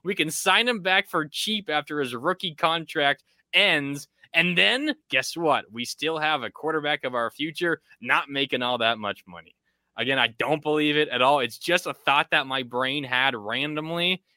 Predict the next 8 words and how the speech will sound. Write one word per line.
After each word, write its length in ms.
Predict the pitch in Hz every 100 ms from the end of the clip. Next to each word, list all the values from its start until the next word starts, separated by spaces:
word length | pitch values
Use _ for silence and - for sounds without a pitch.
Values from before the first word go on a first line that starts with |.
| -
It's 220 | 117 -
one 200 | 107 110
hundred 300 | 104 160 175
percent 280 | 165 - 165
a 60 | 156
conspiracy 680 | 143 - 135 143 139 165 165
theory. 420 | 170 175 180 196 _ _ _ _ 147
Um, 540 | 147 147 139 131